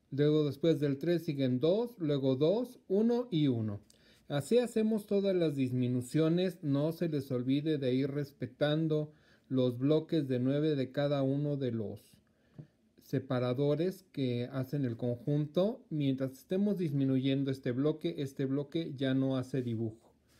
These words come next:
para que nosotros vayamos haciendo nuestra disminución y no se nos deforme nuestro, nuestro tejido.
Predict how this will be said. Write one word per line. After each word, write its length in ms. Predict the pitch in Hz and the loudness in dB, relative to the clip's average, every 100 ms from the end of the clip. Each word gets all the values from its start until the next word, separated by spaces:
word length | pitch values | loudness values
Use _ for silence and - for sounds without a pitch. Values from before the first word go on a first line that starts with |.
| _ _ _ | _ _ _
para 240 | 135 127 123 | -4 -2 -2
que 80 | |
nosotros 400 | 135 127 139 143 | -2 -4 -4 -4
vayamos 480 | 127 117 127 135 131 | -2 -2 0 -2 -4
haciendo 400 | 113 135 135 139 | -8 -2 -2 0
nuestra 360 | 135 131 - 120 | 0 -2 -4 -4
disminución 920 | 113 113 160 180 147 - 165 196 226 - _ _ _ - | -4 -2 -2 -2 -2 0 0 0 -4 -8 _ _ _ -2
y 360 | 151 180 202 - | 0 0 -2 -6
no 280 | 139 143 139 | -4 -4 -4
se 120 | 156 | -4
nos 160 | 151 | -4
deforme 460 | 131 117 131 120 117 | -6 -6 -4 -2 -2
nuestro, 460 | 110 - 110 101 - | -4 -6 -10 -10 -10
nuestro 500 | 135 135 123 110 113 | -4 -2 -2 -4 -10
tejido. 380 | 110 - - - | -12 -14 -18 -20